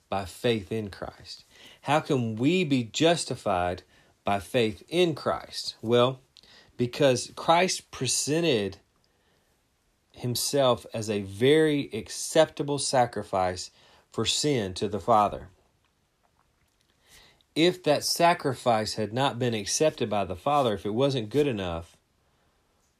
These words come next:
th-, then Christ would have remained in the grave. But Christ rose again. Therefore, he is vindicated in his sacrifice. He is justified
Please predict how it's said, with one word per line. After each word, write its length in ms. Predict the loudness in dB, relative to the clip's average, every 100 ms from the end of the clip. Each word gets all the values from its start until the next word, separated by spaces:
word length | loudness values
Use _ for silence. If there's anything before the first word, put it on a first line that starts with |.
| _ _ _ _ _ _ _ _ -14
th-, 140 | -14 -10
then 180 | -8 -6
Christ 380 | 0 0 0
would 80 | -6
have 80 | -6
remained 380 | -6 -6 -6 -8
in 80 | -10
the 80 |
grave. 480 | -8 -6 -6 -8 -18 _ _ _ _ _ _ _ _ _ _ _
But 380 | -2 0 0 -4
Christ 420 | -4 -2 0 -2
rose 220 | -6 -6 -8
again. 360 | -10 -12 -12 -18 _ _ _ _ _ _ _ _ -20 _ -2
Therefore, 380 | -2 0 -2
he 180 | -2 -2
is 160 | -4 -4
vindicated 880 | -2 0 -2 -4 -4 -4 -4 -10 -16 _ _ _ _ _ _ _ -4
in 300 | 0 0 0
his 440 | 0 -2 -2 -12 _ _ _
sacrifice. 1000 | 2 4 4 0 -6 -6 -6 -16 -20 _ _ _ _ _ _ _ _
He 280 | -2 0
is 220 | 0 -2 -10 _ -12
justified 1000 | 2 4 4 2 -4 2 2 2 -2